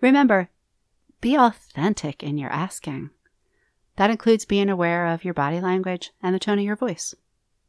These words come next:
Use your professional judgment to hear the value in your patient's knowledge, whatever its source. And to go from A to B,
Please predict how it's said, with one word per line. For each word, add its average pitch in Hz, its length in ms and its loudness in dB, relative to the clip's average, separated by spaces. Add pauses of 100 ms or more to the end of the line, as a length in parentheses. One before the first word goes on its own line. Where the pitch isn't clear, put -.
(800)
Use 262 340 2
your 247 80 2
professional 185 560 -2
judgment 151 460 -6 (880)
to - 140 -6
hear 220 500 -2 (200)
the 160 200 0
value 151 800 -4 (600)
in 202 160 4
your 170 140 2
patient's 156 640 -4
knowledge, 147 520 -6 (580)
whatever 247 360 2
its - 200 -6
source. - 600 -6 (1500)
And 180 160 4
to 185 100 -4
go 208 220 0
from 190 220 -2
A 196 160 0
to 202 80 -4
B, 151 340 -6